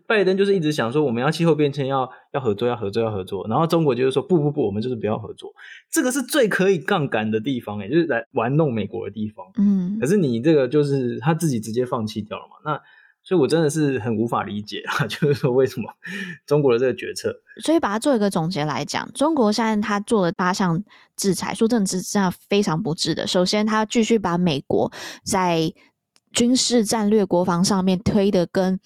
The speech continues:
Speaker 2: 中国越来越远，然后推向这个竞争的关系。然后呢，在，呃，美-，真的能最伤美国的经济的部分，他又不去碰，然后还有这个气候变迁的部分，他也不去碰。所以就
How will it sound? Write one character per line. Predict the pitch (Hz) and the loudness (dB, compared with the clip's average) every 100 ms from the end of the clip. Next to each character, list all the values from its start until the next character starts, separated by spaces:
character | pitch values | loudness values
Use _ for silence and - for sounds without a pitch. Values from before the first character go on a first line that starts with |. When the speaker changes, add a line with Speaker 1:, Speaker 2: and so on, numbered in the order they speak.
| _ | _
Speaker 2:
中 | - 208 214 | -2 0 2
国 | 175 - _ | 2 0 _
越 | 226 | 0
来 | 214 | 2
越 | 185 196 156 | 2 2 2
远， | 98 - | -2 -2
然 | 165 | 0
后 | 185 180 _ | 0 0 _
推 | - 214 | 2 2
向 | 208 185 | 2 -2
这 | 185 185 | -4 -2
个 | 160 | 0
竞 | - 185 | 0 0
争 | 170 160 | 0 -2
的 | 151 | -2
关 | - 76 214 | -2 -2 -4
系。 | - 113 - - 247 | -6 -6 -10 -14 -6
然 | 180 175 | -2 -2
后 | 208 269 262 | 2 2 4
呢， | 214 190 185 | 2 2 0
在， | 190 220 208 - 247 - | 0 -2 -4 -8 -12 -4
呃， | 165 160 | 0 2
美-， | 170 - | 2 0
真 | - 294 | 0 0
的 | 277 | 2
能 | 196 202 | 2 2
最 | 269 | 2
伤 | 202 214 208 | 2 0 0
美 | 165 | 0
国 | 127 127 143 | 0 0 2
的 | |
经 | 165 202 220 | 2 4 4
济 | 214 | 4
的 | 185 | 2
部 | 208 175 | 2 0
分， | 180 | 0
他 | 160 190 214 | -2 0 2
又 | 196 | 2
不 | 156 | 0
去 | 151 - 170 | -6 -6 -6
碰， | - 170 - - - | -2 -4 -4 -12 -6
然 | 170 | -2
后 | 190 | 0
还 | 190 | 2
有 | 196 | 2
这 | 170 196 | 2 0
个 | 175 170 | 0 0
气 | - - 226 | 0 2 4
候 | 208 | 4
变 | 202 180 | 2 2
迁 | 175 | 2
的 | 165 | 2
部 | 175 | 0
分， | 180 175 | 0 -2
他 | 185 | -2
也 | 185 143 | -2 -2
不 | - | -4
去 | 151 - | -4 -2
碰。 | 165 185 - - - | 0 -2 -4 -8 -8
所 | - | 2
以 | 339 | 2
就 | 359 339 | 4 2